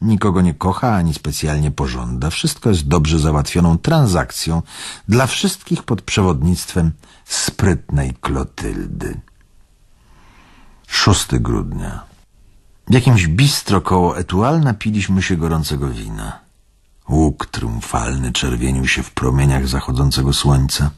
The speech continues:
i rzucał długi cień na pola elizejskie, usiane różnokolorowymi plamkami przyczepek velotaxi, malowanych we wszystkich odcieniach. Z Etoile zjechaliśmy do Trocadero.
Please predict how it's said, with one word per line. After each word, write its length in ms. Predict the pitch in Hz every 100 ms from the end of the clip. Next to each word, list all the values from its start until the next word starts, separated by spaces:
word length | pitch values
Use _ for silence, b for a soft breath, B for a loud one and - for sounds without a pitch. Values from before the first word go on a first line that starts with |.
| - B B B B -
i 100 | 104
rzucał 360 | 123 147 135
długi 420 | 101 110 127 117 98
cień 260 | - 131
na 220 | 120 107
pola 320 | 90 98 92 80
elizejskie, 960 | 71 67 65 71 69 - - 64 - - _ B B B
usiane 400 | 92 139 135 120
różnokolorowymi 1000 | 113 139 131 123 - 107 104 95 120 139
plamkami 640 | 113 104 98 92 120 120 98
przyczepek 920 | - 90 78 - - 71 69 - - _ _ _ _ _ _ -
velotaxi, 1160 | 73 - 82 - - - 85 - - - - - _ _ _ B B B
malowanych 560 | 123 143 143 165 170 135
we 120 | 127
wszystkich 640 | 123 - 117 - - 101 -
odcieniach. 800 | - - - 110 107 58 - - _ _ _ _ B B B
Z 60 | 143
Etoile 340 | 165 180 175
zjechaliśmy 640 | 143 139 113 131 120 - 110
do 120 | 101
Trocadero. 1000 | - 85 80 80 55 65 60 55 - -